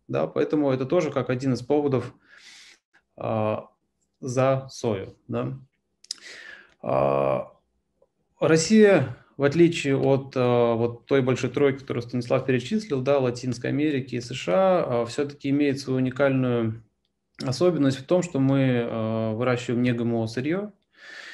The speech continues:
и это ценится на мировом рынке, это ценится, а, в том числе,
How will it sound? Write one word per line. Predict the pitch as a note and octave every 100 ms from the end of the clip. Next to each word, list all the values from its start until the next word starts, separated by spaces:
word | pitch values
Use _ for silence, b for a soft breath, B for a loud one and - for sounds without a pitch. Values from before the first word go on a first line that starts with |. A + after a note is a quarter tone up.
| B B
и | C3+ C3 B2+
это | C3 C3+
ценится | B2+ D3 B2+ A2+ B2
на |
мировом | A#2+ B2 B2+
рынке, | D#3+ G#3 F#3+
это | D#3+ B2
ценится, | A#2 C3 B2 A#2 - A#2 A2+ A2 A2 G#2+ A2
а, | A#2 - A2 G#2
в | -
том | C3
числе, | A#2+ - A2 G#2+ G2+